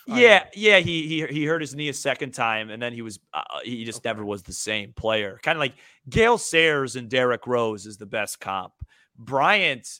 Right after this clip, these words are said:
Speaker 2: is, is in, in, in a, a world of his own.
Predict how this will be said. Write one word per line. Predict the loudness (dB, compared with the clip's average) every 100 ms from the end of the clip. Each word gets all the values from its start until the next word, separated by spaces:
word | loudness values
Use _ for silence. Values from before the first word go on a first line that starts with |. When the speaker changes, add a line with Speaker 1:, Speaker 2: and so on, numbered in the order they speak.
| -6
Speaker 2:
is, | -6 -6 -8
is | -8 -6
in, | -8 -10 -14 -10
in, | -10 -10
in | -8 -6
a, | -4 -4 -4
a |
world | -2 2 2 2
of | -4
his | -10 -4
own. | -2 -2